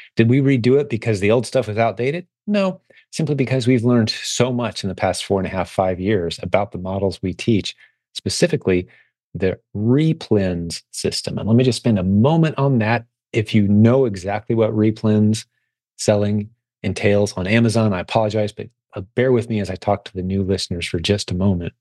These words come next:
On Amazon right now, there are millions of listings that we would call underserved, meaning more sellers could be jumping on that listing for everyday common items that you've heard of and recognized from probably local stores.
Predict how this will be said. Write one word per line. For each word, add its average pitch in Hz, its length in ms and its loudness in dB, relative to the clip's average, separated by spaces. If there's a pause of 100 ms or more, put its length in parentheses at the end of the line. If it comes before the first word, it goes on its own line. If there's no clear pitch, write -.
(760)
On 139 200 2
Amazon 95 720 0 (220)
right 95 380 0
now, 90 360 -10 (260)
there 98 160 -2
are 98 160 2
millions 117 600 2
of 143 140 -2
listings 90 680 -2 (360)
that - 120 -4
we 107 100 4
would 107 160 2
call 101 460 -2
underserved, 104 1160 0 (640)
meaning 101 640 2 (400)
more 110 340 4
sellers 117 640 -2 (140)
could 107 140 -4
be 117 140 2
jumping 123 400 0
on 117 180 2
that 120 240 0
listing 110 460 -2
for 95 160 0
everyday 104 340 2
common 104 340 2
items 95 380 0
that 90 140 -2
you've 90 160 -2
heard 95 180 2
of 101 140 0
and 92 100 -2
recognized 98 540 -2
from 87 160 -6
probably 95 260 -2
local 98 300 -2
stores. 98 480 -2